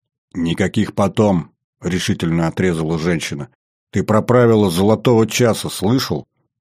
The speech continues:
Так вот, могу тебе сказать, что есть ещё и бриллиантовые минуты. Не дай бог заражение начнётся, что, учитывая попавшие в рану клочья одежды, вполне реально.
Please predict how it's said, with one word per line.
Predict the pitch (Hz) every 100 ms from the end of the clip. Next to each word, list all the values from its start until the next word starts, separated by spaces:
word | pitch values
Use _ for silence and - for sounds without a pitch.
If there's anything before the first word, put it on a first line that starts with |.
| _
Так | 82 85
вот, | 104 110 98 - _ _
могу | - 82 110
тебе | 117 120
сказать, | - 120 104 98
что | - 92
есть | 107
ещё | 120 -
и | 131
бриллиантовые | 113 123 127 127 113 107 127 117 123
минуты. | 127 139 120 110 - 104 - _ _ _
Не | 101
дай | 101 120
бог | 127 127
заражение | 101 117 113 123 113 101
начнётся, | 98 - 110 104 87 87 80 _ _ _
что, | - - 95
учитывая | 95 - - 101 90
попавшие | 90 90 104 87 - 92
в | 87
рану | 95 92
клочья | 85 101 95 - 92
одежды, | 90 101 120 87
вполне | - 87 87 104
реально. | 98 90 85 80 73